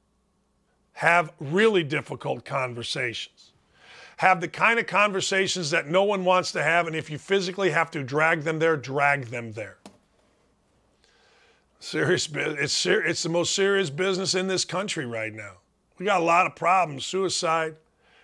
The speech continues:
particularly of our young people, is one. Depression, particularly of our young people, is one. We got to. People like us that have been through it, people like us, uh, that know stuff. I know that when you get older, most folks around this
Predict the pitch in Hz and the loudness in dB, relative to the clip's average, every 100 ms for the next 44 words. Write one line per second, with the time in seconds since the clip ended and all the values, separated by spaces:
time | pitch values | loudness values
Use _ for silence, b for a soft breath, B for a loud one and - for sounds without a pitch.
0 | b - 180 180 180 165 160 165 170 - | b -4 0 2 4 4 4 4 2 -2
1 | 147 135 143 135 - 147 120 156 147 127 | -6 -6 -10 -12 -8 -6 -2 -2 -2 -4
2 | 123 170 175 - 127 - - 170 180 170 | -2 2 2 2 -6 -12 -6 -2 0 2
3 | 170 165 165 160 139 127 131 127 113 143 | 4 4 2 -2 -8 -10 -8 -8 -4 -4
4 | 123 98 _ _ _ _ _ B B B | -4 -8 _ _ _ _ _ B B B
5 | B B 135 120 - 175 170 - 135 117 | B B -14 -4 4 4 4 -2 -18 -16
6 | - 180 175 180 170 165 170 151 135 151 | -10 -8 -4 0 2 2 2 0 0 -2
7 | 143 139 143 160 - 151 170 123 - 165 | -2 -2 0 -2 -2 -4 -4 -4 -6 -4
8 | 170 170 156 170 156 131 - - B B | 0 0 0 0 0 0 -6 -16 B B
9 | B B B B B - 143 131 127 151 | B B B B B -4 0 0 0 2
10 | 147 151 160 175 - - 135 113 - - | 2 4 4 4 0 -4 -6 -6 -6 2
11 | 185 196 208 226 196 147 175 151 175 170 | 2 4 4 6 2 0 0 0 0 -2
12 | 170 160 156 170 160 139 117 120 b b | 0 2 4 4 2 -2 -6 -8 b b
13 | b 151 165 170 - 185 175 - 156 151 | b 4 4 4 0 2 2 0 -4 0
14 | 151 156 139 151 160 - | 2 0 -2 -2 0 -2